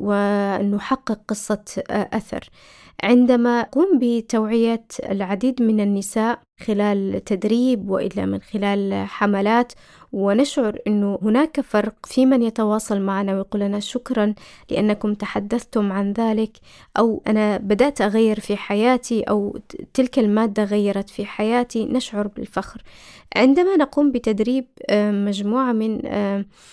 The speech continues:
الصحفيات في مناطق مختلفة، خاصة في، آه، المناطق ال-، المهمشة كما قلت م-، آه، وذكرت من قبل،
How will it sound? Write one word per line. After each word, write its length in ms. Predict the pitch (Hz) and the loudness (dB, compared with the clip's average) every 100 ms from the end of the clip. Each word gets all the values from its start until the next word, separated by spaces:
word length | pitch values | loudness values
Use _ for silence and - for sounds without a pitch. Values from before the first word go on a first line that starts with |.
| - - | -14 -8
الصحفيات 800 | - 208 214 208 202 220 220 | -6 -2 -2 -2 0 0 0
في 180 | - 208 | -2 -2
مناطق 500 | 202 202 208 208 - | -2 -2 -4 -6 -8
مختلفة، 800 | 196 - - 226 240 - 233 233 | -8 -6 -4 -2 -2 -2 -2 -2
خاصة 560 | 226 - 208 208 214 208 | -2 -6 -4 -4 -4 -4
في، 220 | - 208 214 - - - - | -2 -4 -4 -10 -20 -6 0
آه، 260 | 208 202 | 2 2
المناطق 640 | 208 208 214 247 226 220 208 | 2 2 2 0 -4 -4 -2
ال-، 200 | 202 - | -2 0
المهمشة 640 | 202 202 196 240 208 - | 0 0 2 0 0 -4
كما 280 | 196 202 196 | -6 -4 -4
قلت 440 | - 226 220 - | -4 -4 -4 -4
م-، 160 | 208 202 | -4 -2
آه، 240 | - 202 202 | -2 0 0
وذكرت 680 | 196 202 202 220 214 - 208 | 0 -2 -2 -2 -4 -4 -4
من 160 | 196 | -4
قبل، 360 | - 277 269 | -2 -2 0